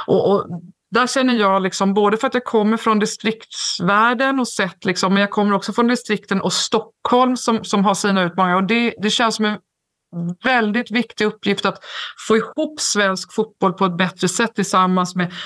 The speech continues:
sef och E F D och Ettan, eh, Svenska fotbollförbundet och distrikten, för att vi, just de här, de här frågorna som, som, som rör hela landet, men med lite olika, liksom, infallsvinklar, att vi tillsammans jobbar för det, för att det ska bli,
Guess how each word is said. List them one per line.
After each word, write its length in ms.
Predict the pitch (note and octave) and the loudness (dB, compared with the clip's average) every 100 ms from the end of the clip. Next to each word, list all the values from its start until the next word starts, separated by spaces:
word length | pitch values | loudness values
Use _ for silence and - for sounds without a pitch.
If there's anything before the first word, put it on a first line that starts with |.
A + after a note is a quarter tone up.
| - | -6
sef 420 | - G3+ F3+ - | 0 0 0 0
och 100 | F#3+ | 2
E 220 | F#3+ F3 | 2 2
F 80 | E3+ E3+ | 0 0
D 360 | A#3 B3+ B3+ | 2 4 4
och 240 | A#3 F#3+ - | 2 0 -2
Ettan, 800 | F3 - _ _ G3 A3 B3 B3 - - - - | -6 -8 _ _ 2 4 4 2 -4 -18 -10 0
eh, 140 | E3+ | 2
Svenska 540 | D#3 - G3+ F3 - G#3+ | 2 2 2 0 -2 -2
fotbollförbundet 800 | B3+ - A3+ A3 G3+ G#3+ G#3 | -4 -2 0 2 2 2 2
och 60 | G#3 | 0
distrikten, 600 | G#3+ - F3+ F3 - F#3+ | -2 0 -2 -2 -2 -2
för 240 | - G#3 | 2 2
att 80 | G3+ | 2
vi, 320 | G#3 G3 - G#3 | 2 0 0 -2
just 180 | G#3+ | 0
de 80 | G3+ | 0
här, 240 | F#3 F3+ F3+ | 2 2 2
de 120 | G3+ | 2
här 80 | A3+ | 0
frågorna 460 | - C4 G#3+ G#3 | 2 0 2 0
som, 200 | G3+ G3+ F#3+ _ - - - - - | 0 -2 -4 _ -16 -14 -12 -12 -4
som, 280 | - G#3 - | 0 0 0
som 300 | - A3 G#3+ | 0 2 2
rör 340 | G#3+ C4+ D4 | 4 4 4
hela 280 | C4 C4 G#3 | 2 2 2
landet, 480 | F#3+ F3+ F3 F3+ F#3 | 2 2 2 0 0
men 220 | G3 G#3 | 0 2
med 60 | A3+ | 2
lite 240 | A#3+ B3 - | 0 -2 -4
olika, 720 | - C4+ G3 A3 C4 - C4 | -6 -4 0 2 0 0 0
liksom, 760 | A#3 A3+ G#3+ G#3+ G#3+ G#3 - - | 0 0 0 0 -2 -4 -6 -2
infallsvinklar, 920 | - A3+ G3+ - G3 - C4 C4+ G3+ | 0 2 2 0 -2 0 -2 0 0
att 100 | F#3 | 0
vi 80 | G3 | -4
tillsammans 760 | A3 - A#3 G3+ A#3+ B3+ A3+ G#3 | -4 -2 2 2 4 2 2 2
jobbar 440 | A3+ F#3+ E3+ B3 | 0 0 -2 -2
för 260 | - F3 E3+ | 0 0 0
det, 60 | |
för 120 | E3+ | 0
att 100 | F3+ | -2
det 100 | F3+ | 0
ska 200 | E3+ - | -2 -2
bli, 280 | F3 F3 F3 | 2 2 2